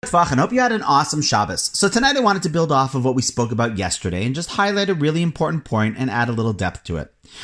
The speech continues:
So yesterday we spoke about the mitzvah of loving your fellow neighbor like yourself, and that if one really thinks about it and applies that rule to any and all of their reactions to others,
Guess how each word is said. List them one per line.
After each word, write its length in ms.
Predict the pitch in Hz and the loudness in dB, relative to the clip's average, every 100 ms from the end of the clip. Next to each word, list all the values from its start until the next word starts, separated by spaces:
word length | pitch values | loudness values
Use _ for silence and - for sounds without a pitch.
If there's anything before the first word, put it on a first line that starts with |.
| - | -14
So 120 | - 180 | -2 0
yesterday 360 | 214 220 240 | 2 0 2
we 60 | 180 | 2
spoke 320 | - 160 151 | 0 0 2
about 200 | 156 139 | 2 2
the 40 | |
mitzvah 300 | 127 113 - | 2 2 0
of 160 | 110 104 | 0 0
loving 300 | 117 120 139 | 0 2 0
your 80 | 143 | 0
fellow 280 | - 110 113 | -2 -2 0
neighbor 280 | 101 95 | 0 0
like 200 | 98 90 | -2 -2
yourself, 400 | 95 - 90 82 | -4 -4 -4 -4
and 160 | - 127 | -2 0
that 60 | 156 | 0
if 100 | 160 | 0
one 280 | 254 269 | 0 2
really 240 | 151 180 214 | 0 2 0
thinks 280 | - 170 - | -2 -2 -2
about 300 | 98 82 95 | 0 -2 -4
it 80 | - | -2
and 120 | 127 | -2
applies 440 | 147 - 170 262 214 | -2 -2 0 0 0
that 180 | 151 | -2
rule 320 | 85 90 87 123 - - | 0 -2 -2 -6 -16 -18
to 220 | - 151 - | -2 0 0
any 280 | 165 214 | -2 0
and 100 | 196 - | -2 -2
all 220 | 120 131 | 0 0
of 100 | 156 | 0
their 140 | 151 156 | -2 -2
reactions 600 | 160 110 107 - 117 117 | -2 -2 -2 -4 -4 -4
to 120 | - | -4
others, 320 | 107 87 95 | -2 -2 -4